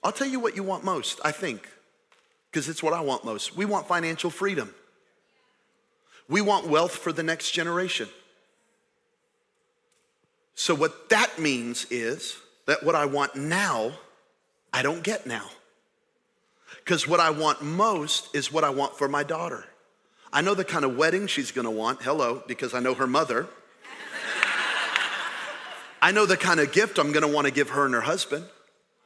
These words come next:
I know the kind of future I wanna pass on to them. So I don't get to always make decisions on what I want now.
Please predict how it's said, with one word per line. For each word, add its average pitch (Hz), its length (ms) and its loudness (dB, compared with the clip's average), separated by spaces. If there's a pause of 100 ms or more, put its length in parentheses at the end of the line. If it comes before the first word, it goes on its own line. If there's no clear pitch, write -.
(260)
I 160 120 6
know 190 120 6
the - 120 2
kind 185 180 2
of 139 100 4
future 180 540 2
I 151 60 4
wanna 151 200 4
pass 151 400 0
on 185 300 0
to 147 120 0
them. 113 300 -2 (1300)
So - 140 4
I 180 60 6
don't 214 100 2
get 214 180 2
to 220 100 6
always 208 260 4
make 220 200 2
decisions 147 500 0
on 120 140 0
what 120 100 2
I 113 60 4
want 107 260 -2
now. 104 160 -14